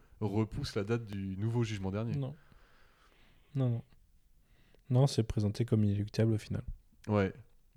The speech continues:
Speaker 1: Même si, euh, on te bassine avec le fait que, euh, "No fate, euh, but what we make for yourself."
Speaker 2: Ouais. <laughs> Ça t'a choqué, ça ?
Speaker 1: Ça va, ça
Speaker 2: Mais
Speaker 1: va.
Speaker 2: c'est, c'est vraie réplique d'origine, ouais.
Speaker 1: Oui, oui, je te crois sur parole, mais
Speaker 2: Et, euh,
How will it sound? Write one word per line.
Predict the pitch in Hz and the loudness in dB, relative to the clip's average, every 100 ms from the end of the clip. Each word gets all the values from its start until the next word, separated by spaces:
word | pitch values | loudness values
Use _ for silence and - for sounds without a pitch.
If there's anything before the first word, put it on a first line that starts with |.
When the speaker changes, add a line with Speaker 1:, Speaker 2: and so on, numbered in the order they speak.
| - | 0
Speaker 1:
Même | 107 110 | 0 0
si, | - 120 110 | -4 -2 -2
euh, | 95 92 92 92 | -2 -6 -8 -10
on | 90 | -12
te | 90 | -8
bassine | 92 - 113 | -8 -2 -2
avec | 92 | -2
le | - | -4
fait | 87 110 | -6 -6
que, | - 101 | -6 -8
euh, | 98 90 90 95 98 - - - - - | -6 -8 -10 -12 -18 -20 -20 -20 -20 -10
"No | 95 | -10
fate, | - - - | -4 -4 -4
euh, | 101 - 104 - - - - | -14 -16 -18 -20 -20 -20 -14
but | 92 - | -12 -10
what | - - | -10 -8
we | |
make | 92 101 - 104 | -8 -8 -12 -14
for | - | -12
yourself." | - - - - - - - - | -12 -16 -20 -20 -18 -18 -20 -12
Speaker 2:
Ouais. | 127 104 - _ | -6 -6 -8 _
<laughs> | - - - - - | -10 -10 -12 -20 -10
Ça | - | -4
t'a | 113 | 2
choqué, | 113 131 - | 2 2 0
ça ? | 135 - - - | -2 -4 -14 -4
Speaker 1:
Ça | 104 | -2
va, | 107 110 110 | 0 0 0
ça | - | 2
Speaker 2:
Mais | 113 | 6
Speaker 1:
va. | 117 107 | 6 4
Speaker 2:
c'est, | 120 | 0
c'est | 110 117 | -2 -4
vraie | 110 113 | -4 -2
réplique | 110 107 110 | 0 0 0
d'origine, | 107 104 101 104 | 2 2 2 2
ouais. | 104 117 117 - | 2 0 -8 -2
Speaker 1:
Oui, | 104 104 | 0 2
oui, | 104 101 | 0 -6
je | - | -10
te | |
crois | - - | -12 -10
sur | 95 104 | -10 -8
parole, | 98 95 101 | -4 -2 -2
mais | 101 123 | -2 2
Speaker 2:
Et, | 113 | 4
euh, | 110 107 107 | 6 4 2